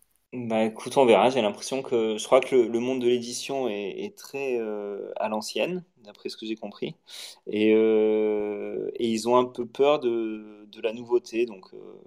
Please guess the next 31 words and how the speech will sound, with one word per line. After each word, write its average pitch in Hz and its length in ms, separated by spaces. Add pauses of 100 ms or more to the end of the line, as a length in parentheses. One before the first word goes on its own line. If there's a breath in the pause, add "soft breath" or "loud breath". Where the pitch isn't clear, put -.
(160)
enfin, 107 280 (340)
pas, 120 360
pas 127 140
en 113 140
termes 113 180
de 113 80
contenu, 156 460
mais, 107 220
euh, 101 320
là, 123 120
pour 117 160
le 107 60
coup, 135 160
c'est, 101 560 (420 soft breath)
euh, 98 600 (220)
on 113 120
vient 117 200
un 117 60
peu 127 160
aussi 120 340
marcher 117 300
sur 117 140
leur 101 140
plate-bande, 120 440
dans 107 80
le 104 60
sens - 280
où - 20
on 101 100
sait, 110 300
euh, 98 180